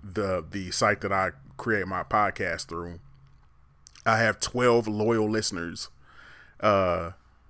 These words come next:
so to you twelve guys, thank you. Um, you, thank you and sorry. Uh, <laughs> I'm, uh, I'm gonna make this more consistent, but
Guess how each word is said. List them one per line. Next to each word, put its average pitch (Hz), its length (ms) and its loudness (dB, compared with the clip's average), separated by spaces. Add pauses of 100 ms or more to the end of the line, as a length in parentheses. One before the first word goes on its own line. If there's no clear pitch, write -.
(440)
so 110 220 0
to 110 140 -4
you 104 100 -2
twelve 95 320 0
guys, 82 260 -2
thank 69 220 -8
you. 65 140 -12
Um, 71 160 -8
you, 98 140 -8
thank 110 360 -2
you 92 160 -6
and 95 240 -6
sorry. 64 360 -4 (640)
Uh, 107 1080 6
<laughs> - 40 -14
I'm, 107 280 6
uh, 95 240 0 (100)
I'm 110 180 -2
gonna 110 160 2
make 101 140 -2
this 82 140 -12
more 85 100 -4
consistent, - 540 -10
but 113 260 4